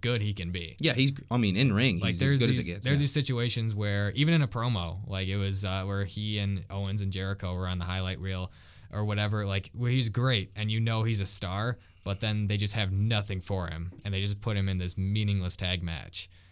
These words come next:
Speaker 1: So I think
Speaker 2: Exactly.
Speaker 1: it's a hundred percent the booking, but I understand what you're saying 'cause I was, this guy is one of my favorites,
Speaker 2: Mm-hmm.
Speaker 1: and I didn't really have that much of a reaction to it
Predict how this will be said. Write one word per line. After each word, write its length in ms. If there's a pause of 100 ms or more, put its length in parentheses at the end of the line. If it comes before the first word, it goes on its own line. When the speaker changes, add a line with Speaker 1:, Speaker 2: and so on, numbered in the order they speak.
(260)
Speaker 1:
So 200
I 120
think 80
Speaker 2:
Exactly. 200
Speaker 1:
it's 100
a 80
hundred 260
percent 340
the 80
booking, 440
but 100
I 120
understand 600
what 120
you're 100
saying 320
'cause 120
I 120
was, 300 (340)
this 220
guy 300
is 160
one 120
of 40
my 100
favorites, 640
Speaker 2:
Mm-hmm. 140 (260)
Speaker 1:
and 400
I 180
didn't 220
really 180
have 200
that 120
much 160
of 100
a 40
reaction 400
to 180
it 180